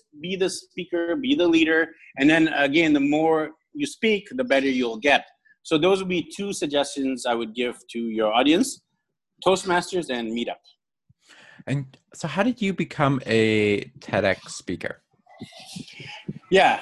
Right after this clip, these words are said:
Speaker 1: I, I paid a lot of money and bribed my way in. No, just kidding, just kidding. <laughs> Uh, you're actually not allowed to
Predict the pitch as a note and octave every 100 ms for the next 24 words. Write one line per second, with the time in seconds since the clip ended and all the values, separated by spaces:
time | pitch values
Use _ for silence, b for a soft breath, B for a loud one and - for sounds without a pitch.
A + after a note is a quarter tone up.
0 | - D3+ F3+ E3 F#3+ G#3 G#3 G3+ F#3 F3
1 | E3+ F3 F3 D#3+ C#3 D3 D3+ D3 C#3+ C3+
2 | B2+ A#2 G2 D3+ E3 F3 B3 D3 A3 -
3 | C4+ A3+ - - F#3 D3 D4 - - -
4 | - - D3 B2+ B2+ B B - C3 C3
5 | E3 F3+ F#3 F#3 F3 E3 D3+ C#3+ C3